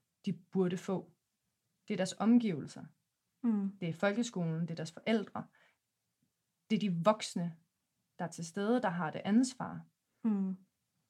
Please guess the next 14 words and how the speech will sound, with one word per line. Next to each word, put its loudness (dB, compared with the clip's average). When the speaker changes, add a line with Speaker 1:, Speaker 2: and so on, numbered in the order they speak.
Speaker 1:
Det 6
er 6
ikke -6
dem. 4
I -12
bund 4
og 4
grund, 6
så -8
har 2
de -2
jo -2
faktisk -4
ikke -4